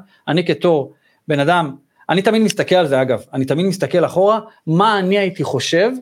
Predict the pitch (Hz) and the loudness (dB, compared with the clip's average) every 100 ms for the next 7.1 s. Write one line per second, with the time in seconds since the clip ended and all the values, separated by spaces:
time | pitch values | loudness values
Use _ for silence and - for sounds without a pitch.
0 | _ _ _ _ _ _ - 123 143 127 | _ _ _ _ _ _ -10 0 0 0
1 | 120 175 147 123 143 196 240 - 165 160 | 0 2 2 2 0 2 -2 0 -2 -2
2 | - 151 160 147 117 127 127 - 123 110 | -4 -2 -2 -4 -4 -2 -2 -4 -4 -2
3 | 151 - 165 180 202 156 - - 143 131 | -2 0 -2 0 -2 -2 -6 -6 -4 -2
4 | 151 226 220 _ - 156 156 135 139 151 | -2 -2 -6 _ -4 -2 0 0 0 2
5 | 147 135 131 139 113 104 _ _ _ _ | 0 0 -2 -2 -4 -8 _ _ _ _
6 | - - - - 113 113 143 - 151 107 | -20 -20 -20 -12 -6 -4 -2 0 -2 -2